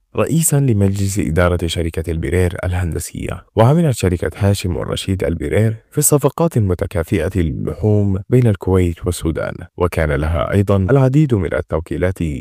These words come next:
للشركات العالمية آنذاك. وقد كان هاشم البرير أيضًا رئيسًا لمجلس إدارة شركة التأمينات المتحدة. وبرز أيضًا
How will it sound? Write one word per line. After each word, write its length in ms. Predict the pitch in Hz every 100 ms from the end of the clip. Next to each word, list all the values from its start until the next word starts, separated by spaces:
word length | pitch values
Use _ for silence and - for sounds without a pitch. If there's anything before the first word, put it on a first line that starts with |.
| - -
للشركات 600 | 92 - 95 - 127 113
العالمية 560 | 95 92 92 95 90 85
آنذاك. 580 | - 87 80 - - _ _
وقد 220 | - - 139
كان 200 | - 180
هاشم 420 | 156 101 82 76 78
البرير 540 | 78 95 113 117 - _ _ 156
أيضًا 280 | 180 117
رئيسًا 520 | 92 85 71 101 - 90
لمجلس 580 | 87 78 98 98 92
إدارة 380 | 67 67 98 101 92
شركة 760 | 92 82 78 - 90 82 71 - -
التأمينات 640 | - 78 76 65 90 98
المتحدة. 680 | 92 95 - 127 98 - - _ -
وبرز 440 | 131 120 - -
أيضًا 540 | - - 110 110 104